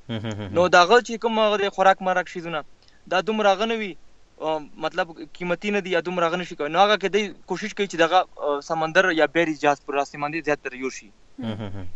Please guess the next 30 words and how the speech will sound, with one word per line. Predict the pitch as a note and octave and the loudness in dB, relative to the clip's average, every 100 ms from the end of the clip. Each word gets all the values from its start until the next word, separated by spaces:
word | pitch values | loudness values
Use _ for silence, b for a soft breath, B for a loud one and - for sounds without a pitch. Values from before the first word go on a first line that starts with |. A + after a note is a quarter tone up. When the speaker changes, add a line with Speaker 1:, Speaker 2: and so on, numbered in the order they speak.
| - | -4
Speaker 1:
صحیح. | A2 G#2 - b b - | -4 -6 -12 b b -2
ښه. | A2 B B | -2 B B
او | A#2+ A#2+ B2 - | 2 4 4 0
خرچې | - C#3+ B2 F3+ F3 D3+ | -2 0 2 4 4 2
دلته | C#3 D#3+ D#3 | 0 -2 0
کې | C#3 C#3 C3+ B2+ | 0 0 0 0
که | C#3+ | 0
وکتې | D3+ D3+ D3 | 0 0 -2
شي، | B2 B2+ A#2+ - A2 | -4 -4 -4 -6 -8
په | |
دې | A#2+ C3+ | -4 -2
باندې | B2+ A2+ | -2 -2
خبره | A#2 B2 A#2+ | -2 -2 2
کېږي، | - C3+ | 0 2
تاسو | B2+ A2 | 0 0
وړاندې | A#2 B2 B2 | -2 -2 -2
وویل | C3 B2 | -4 -4
چې | A#2 | -6
کرایه | - G#2+ A2 | -4 -2 0
را | B2 | 0
کمه | A#2 A#2+ A2+ | -2 -4 -6
کړی | A2 A2 | -6 -8
شي، | - G#2 - b b - | -8 -10 -12 b b -6
اه، | G#2 | -4
کمپني | G#2 A#2 B2+ | -2 -2 -2
خو | A#2+ | 0
دا | A2+ A2 | 0 0
سوچ | - A#2+ - | 0 -4 -2
کوي، | A2+ A2 C#3+ B B - | -4 -2 -4 B B -12
خو | - A#2+ A#2+ B2 | -2 0 2 0